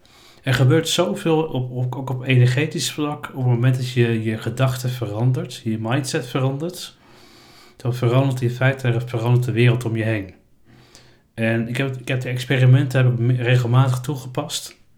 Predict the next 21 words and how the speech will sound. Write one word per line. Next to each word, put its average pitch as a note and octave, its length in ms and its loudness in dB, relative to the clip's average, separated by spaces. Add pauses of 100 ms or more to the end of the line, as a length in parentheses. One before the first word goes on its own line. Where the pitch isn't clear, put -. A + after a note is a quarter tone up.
(1000)
Het - 140 -8
is C3 120 6
hartstikke B2+ 580 2
mooi B2+ 260 6
om C3 80 -2
te - 100 -4
zien A#2+ 380 0 (520)
hoeveel B2 440 -2
kracht - 480 0
een G#2+ 180 -4
mindset B2+ 520 0
heeft - 640 -6 (720)
voor A2+ 340 0
elk B2 380 4 (140)
persoon. B2+ 520 0 (1500)
En B2 300 8
deze B2+ 260 8
podcast, C3 640 0
eh, A2+ 220 0
lijkt, A#2+ 480 2
eh, A#2 60 0